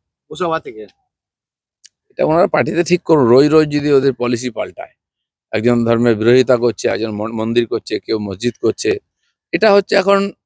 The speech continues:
Speaker 2: দোটানায় পড়ে টিএমসি কি করবে ঠিক করতে পারছে না, তাই এ ধরনের ঘটনা হচ্ছে। তাদের পার্টির লোকেরা কনফিউজ। নিউ টাউনে আমরা দেখলাম তিন কোটি টাকা খরচা করে আমাদের চোখের সামনে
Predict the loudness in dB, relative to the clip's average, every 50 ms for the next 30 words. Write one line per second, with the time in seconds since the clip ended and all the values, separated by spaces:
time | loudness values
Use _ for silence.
0 | _ _ -2 0 2 2 4 2 2 4 2 2 2 2 2 2 2 2 2 0
1 | 0 0 0 -2 -4 -6 -8 -8 -2 0 0 2 2 -2 -6 -8 -8 -6 -6 -4
2 | -2 -2 0 0 -2 -2 -6 -8 -10 -10 -12 -14 _ _ _ _ _ _ _ _
3 | _ _ _ _ _ _ 0 2 4 4 4 4 4 2 2 2 0 0 0 0
4 | -2 0 0 0 2 0 0 -4 -6 -2 0 0 0 0 0 -2 -2 0 0 0
5 | 2 2 2 2 2 2 2 0 0 2 2 2 2 2 -2 -8 -20 _ _ _
6 | _ _ _ _ _ _ -2 0 0 2 2 2 2 2 2 2 2 2 2 2
7 | 2 0 0 0 0 -2 -2 -4 -4 -2 -2 -2 -2 -4 -6 -4 -2 0 0 0
8 | 2 0 0 0 0 -2 -2 0 -2 -2 -2 -2 -4 -4 -6 -6 -8 -8 -6 -4
9 | -4 -4 -4 -2 -4 -2 -2 -2 -2